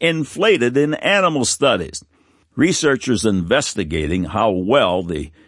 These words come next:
chemotherapy drug sunitinib works against various types of cancer have overestimated the drug's effectiveness by an average of forty-five percent, an analysis shows,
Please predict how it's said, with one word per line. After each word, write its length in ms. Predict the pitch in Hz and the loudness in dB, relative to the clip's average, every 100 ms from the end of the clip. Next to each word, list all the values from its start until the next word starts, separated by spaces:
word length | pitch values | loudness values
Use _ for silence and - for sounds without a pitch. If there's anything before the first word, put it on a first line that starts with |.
| _ | _
chemotherapy 960 | - 135 101 87 - 139 117 85 - 87 | 0 2 4 0 0 2 2 0 -4 -6
drug 420 | 80 87 98 104 | -4 -2 -2 -2
sunitinib 880 | - 110 98 107 160 113 78 71 82 | -4 0 2 4 2 0 0 -6 -6
works 420 | 87 120 113 - | -2 -2 0 -4
against 380 | 107 104 101 - | -2 -2 -2 0
various 420 | 120 123 101 - | 2 2 0 -2
types 320 | 120 107 - | 0 0 -2
of 140 | 92 - | -12 -2
cancer 440 | 180 139 95 87 _ - - - | 0 0 -2 -6 _ -20 -18 -2
have 180 | 117 110 - | -2 0 0
overestimated 960 | 226 202 - 135 - - 143 147 135 113 | 2 0 0 0 0 -2 0 2 2 0
the 120 | 107 | 0
drug's 400 | 104 131 120 120 | 2 2 2 -4
effectiveness 840 | - - 143 - 101 85 98 - | -6 -2 -2 0 -4 0 -2 -2
by 240 | 87 101 104 | -2 0 0
an 140 | 104 - | -2 0
average 360 | 151 123 101 | 0 0 -2
of 120 | 101 - | -4 -8
forty-five 800 | - 175 165 135 - 127 117 - | -4 -2 0 -2 0 0 0 -2
percent, 540 | 90 - 175 120 - _ _ _ _ _ | -4 0 0 0 -4 _ _ _ _ _
an 160 | 123 120 | 0 2
analysis 680 | 117 120 110 110 - 107 | 2 0 0 0 0 -2
shows, 680 | - 143 135 101 101 107 | 0 2 2 4 2 -2